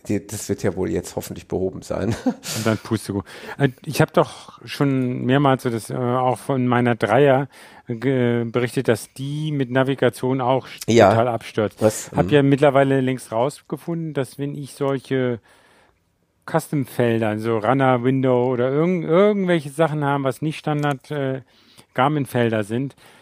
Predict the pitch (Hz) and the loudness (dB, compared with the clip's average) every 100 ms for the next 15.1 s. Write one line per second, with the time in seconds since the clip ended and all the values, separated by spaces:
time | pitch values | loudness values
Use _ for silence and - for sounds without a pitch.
0 | - - 127 131 139 135 127 117 - 113 | -10 -8 -2 -2 0 -2 -2 -4 -6 -6
1 | 104 - - - - - 127 - - 123 | -6 -10 -20 -20 -20 -4 -4 -4 -8 -8
2 | - 151 151 165 143 135 127 - - 180 | -2 0 0 0 0 0 -2 -8 2 2
3 | 196 - - 135 185 - 202 202 208 202 | 2 -4 0 2 2 -2 0 0 -2 -4
4 | 202 196 190 185 185 185 147 - _ _ | -2 -2 -4 -4 -4 -6 -8 -12 _ _
5 | - 151 - 143 139 - 127 131 156 160 | -16 -10 -2 0 -2 -4 0 2 2 0
6 | 139 135 131 131 147 - 147 139 139 117 | 0 2 2 -2 -6 -6 -2 -2 -2 -6
7 | 127 139 131 127 143 135 - - 135 143 | -2 0 0 0 -2 -2 -10 -6 0 0
8 | 147 143 - - - - 156 160 143 156 | 0 -2 -8 -20 -2 4 6 6 4 2
9 | 151 - 139 151 147 160 170 160 139 - | 0 0 0 2 2 2 2 0 -4 -4
10 | 156 151 147 185 165 175 165 151 147 147 | -2 0 2 0 0 0 2 0 2 2
11 | 170 - - - - 147 165 - 131 139 | 2 -2 -18 -20 -6 0 2 0 -4 -2
12 | 180 - 143 131 135 160 165 147 135 120 | -2 0 -2 0 -2 -2 -2 -2 -6 -4
13 | 135 139 135 - 101 104 110 101 87 - | -2 -2 -4 -6 -2 0 0 -4 -8 -14
14 | _ 113 113 95 120 117 90 95 98 107 | _ 4 6 6 2 -2 -4 -6 2 4
15 | 110 | 4